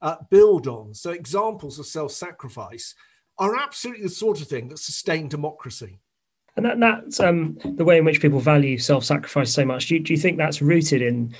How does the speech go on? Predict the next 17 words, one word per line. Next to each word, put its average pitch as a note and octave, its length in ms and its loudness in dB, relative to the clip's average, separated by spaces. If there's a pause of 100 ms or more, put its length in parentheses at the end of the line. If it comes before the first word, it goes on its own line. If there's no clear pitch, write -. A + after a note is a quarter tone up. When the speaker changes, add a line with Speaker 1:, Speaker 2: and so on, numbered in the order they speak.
(380)
Speaker 2:
in C#3+ 120 4
the B2+ 80 -2
Christian A#2+ 680 -2
story A#2 420 0
of A2+ 160 -2
our, A2+ 320 -6 (120)
of D3 100 0
our A#2+ 120 -4
nation, A#2 420 -6
or, B2+ 280 -4
or C3+ 140 0
in B2 60 -2
its B2 140 -6
Christian B2 420 -4
roots, A#2 260 -6
that B2+ 160 -6
particular C3 640 -6